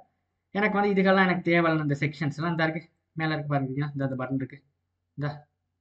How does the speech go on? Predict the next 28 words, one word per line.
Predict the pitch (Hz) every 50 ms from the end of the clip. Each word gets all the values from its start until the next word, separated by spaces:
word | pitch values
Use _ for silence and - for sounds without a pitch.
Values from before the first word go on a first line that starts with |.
| _ _ _ -
இதை | 156 160 180 180
கிளிக் | 175 151 135 -
பண்ணி | 135 156 175
ரிமூவ் | 170 156 143 131 -
பண்ணிக்கிறேன். | 107 - - _ _ _ _ _ _ _ _ _ _ _ _ _ _ -
இதையும் | 135 135 131 135 139 131
கிளிக் | 123 113 -
பண்ணி | 123 135 143
எனக்கு | 139 135 - 127
தேவையில்லைன்னா | 120 113 113 120 131 151 165
ரிமூவ் | 143 120 117 104 -
பண்ணிக்கிறேன். | _ - _ _ _ _ _ _ _ _ _ _ -
ரைட், | 175 170 165
இந்த | 147 139 131
மாதிரி | 127 143 147 127
ரிமூவ் | 120 127 127 123 110
பண்ணிட்டு | 104 104 - 165 202 - - _ _ _ _ _ _ _ _ _ _ -
அப்டேட்ன்றதை | 147 156 160 170 185 185 185 180 160 147 135 120 117 -
கிளிக் | - 117 - -
பண்ணிட்டு | - 113 107 101 - 175 262 - - _ _ _ _ _ _ _ _ _ _ _ _ _ _ _ _ _ _ _ _ _ _ _ _ _ _ _ _ _ _ _ _ _ - - -
இது | 139 143 127
அப்டேட் | 120 127 151 151 - -
ஆயிரும். | 101 98 104 147 202 -
இப்போ | - - 135
போயிட்டு | 139 139 135 131 131
பாத்தீங்கன்னா | 123 113 120 107 107 107 131 202 262 - _ _ _ _ _ _ _ _ _ _ _ _ _ _ _ _ _ _ _ _ _ _ _ _ _ _ _ _ _ _ _ _ _ _ _ _ _ _ _ _ _ _ _ _ _ _ _ _ _ _ -
உங்களுக்கு | 143 127 123 131 127
பாருங்க | 135 127 123 127 143